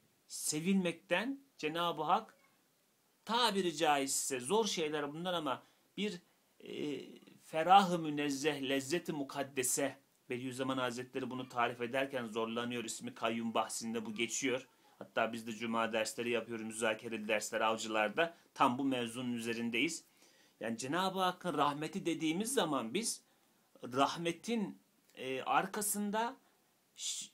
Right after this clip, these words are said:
Cenab-ı Hakk'ın, yani haşa sümme haşa, Cenab-ı Hakk'ı mecbur edecek bir kudret mi var? Haşa, yok. Cenab-ı Hakk'ı, e, insanoğlu kendisine lütfetmeye mi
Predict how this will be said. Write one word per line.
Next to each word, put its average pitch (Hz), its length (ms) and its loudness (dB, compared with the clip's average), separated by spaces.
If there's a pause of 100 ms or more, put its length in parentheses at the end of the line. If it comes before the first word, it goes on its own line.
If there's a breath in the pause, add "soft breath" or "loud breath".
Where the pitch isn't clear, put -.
(180)
Cenab-ı 190 500 0
Hakk'ın, 196 640 0 (240)
yani 120 140 -6 (160)
haşa 185 420 0
sümme 143 320 0
haşa, 123 260 2
Cenab-ı 175 420 2
Hakk'ı 170 240 -2
mecbur 165 340 0
edecek 175 380 0
bir 160 80 -6
kudret 190 460 0
mi 135 120 -2
var? 113 200 -4 (300)
Haşa, - 560 -4 (140)
yok. 208 400 0 (800)
Cenab-ı 180 420 0
Hakk'ı, 175 600 -2 (480)
e, 127 300 -6
insanoğlu 165 840 0 (500)
kendisine 160 640 -2
lütfetmeye 170 720 -4
mi 170 280 0